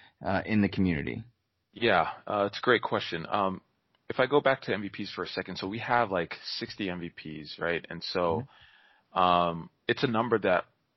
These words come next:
Speaker 2: in an ideal world would be much higher because I think there are so many community members that are deserving of it. Um, but it, it kinda just ends up being a really low number. Um, and that's awarded for, like, some sort of excellence. But with ambassadors, um,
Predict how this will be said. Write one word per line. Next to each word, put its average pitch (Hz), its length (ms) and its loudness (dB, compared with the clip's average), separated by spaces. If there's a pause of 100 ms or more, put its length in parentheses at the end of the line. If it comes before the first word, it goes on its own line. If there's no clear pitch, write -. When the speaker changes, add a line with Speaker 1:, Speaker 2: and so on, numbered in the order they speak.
(140)
Speaker 2:
in 107 120 0
an 95 100 0
ideal 95 420 -2
world 87 380 -2
would 85 120 -6
be 87 140 -4
much 85 200 -2
higher 85 240 2
because 80 240 -8
I 80 100 -2
think 85 260 -8
there 82 180 2
are 78 60 -6
so 95 240 -4
many 85 400 -4
community 78 360 -8
members 78 320 -8
that 78 100 -4
are 76 120 -8
deserving 80 460 -6
of 71 140 -10
it. - 140 -12 (120)
Um, 78 460 0
but 87 140 4
it, - 160 -6
it 90 100 -2
kinda 87 560 2
just - 180 -8
ends 90 200 -4
up 85 100 -4
being 82 320 -4 (100)
a 85 120 -2
really 90 260 -4
low 85 160 0
number. 87 420 0 (720)
Um, 95 380 6 (200)
and 101 120 0
that's 101 220 4
awarded 87 340 -2 (120)
for, 85 200 -2
like, 82 380 -4
some 82 180 -8
sort 80 200 -6
of - 40 -6
excellence. - 360 -10
But 98 260 4
with 95 180 0
ambassadors, 101 840 2 (480)
um, 90 400 2